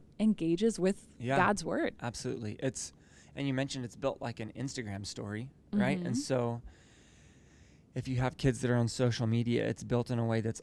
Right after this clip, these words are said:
Speaker 2: already engaging to them,
Speaker 1: Yes.
Speaker 2: um, visually. And I mean, how many of you, us see students always on their phone, or you have kids that are asking for your iPad, your tablet, because they wanna watch a show? This is a great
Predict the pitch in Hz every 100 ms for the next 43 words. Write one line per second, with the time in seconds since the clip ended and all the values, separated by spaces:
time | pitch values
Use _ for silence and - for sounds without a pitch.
0 | - 110 117 117 113 110 107 101 101 104
1 | 104 101 104 101 98 123 170 170 165 -
2 | - - 117 104 104 110 107 117 113 110
3 | 104 107 123 - - - - - - -
4 | 135 139 143 131 139 131 127 123 117 113
5 | 117 - 120 120 - - - - - -
6 | - - - 127 117 107 - 120 117 -
7 | 113 113 110 110 101 98 - 139 135 135
8 | 131 - - 113 107 104 110 107 - 113
9 | 113 113 - 107 110 - 120 110 113 107
10 | - 110 113 113 110 107 107 117 110 110
11 | 110 120 - 110 104 113 110 107 110 107
12 | 104 107 - 110 104 107 - - - -
13 | - - - - - 135 170 165 143 117
14 | 117 127 135